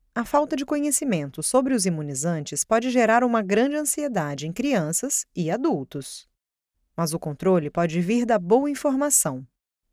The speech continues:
Veja só, vacinas são essenciais para prevenir doenças que podem ter consequências muito graves.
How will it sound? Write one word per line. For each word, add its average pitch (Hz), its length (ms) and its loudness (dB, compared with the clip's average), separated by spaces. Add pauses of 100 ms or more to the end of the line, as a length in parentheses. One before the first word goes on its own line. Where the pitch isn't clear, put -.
Veja 320 300 2
só, 139 320 0 (760)
vacinas 151 760 -2
são 208 240 -4
essenciais 226 840 0
para 175 220 -2
prevenir 165 500 0
doenças 190 560 0
que 247 120 -6
podem 175 260 0
ter 180 220 -2
consequências 185 720 -4
muito 240 400 0
graves. 131 720 -4